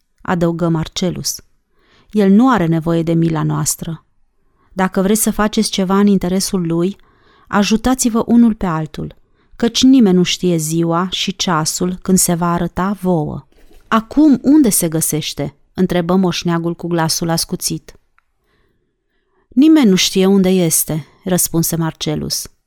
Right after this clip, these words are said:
„Ar putea să apară în orice parte și în orice vreme. Va trebui să ne străduim ca de aici înainte să nu săvârșim fapte care pe el l-ar putea întrista, dacă s-ar întâmpla să vină pe neașteptate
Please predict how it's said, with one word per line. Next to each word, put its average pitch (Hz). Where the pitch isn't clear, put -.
„Ar 208
putea 226
să 262
apară 247
în 226
orice 220
parte 170
și -
în 190
orice 185
vreme. 170
Va 196
trebui 208
să 240
ne 247
străduim 208
ca 170
de 165
aici 180
înainte 196
să 196
nu 214
săvârșim 190
fapte 180
care 180
pe 180
el 175
l-ar 175
putea 170
întrista, 170
dacă 202
s-ar 196
întâmpla 196
să 226
vină 202
pe 190
neașteptate 180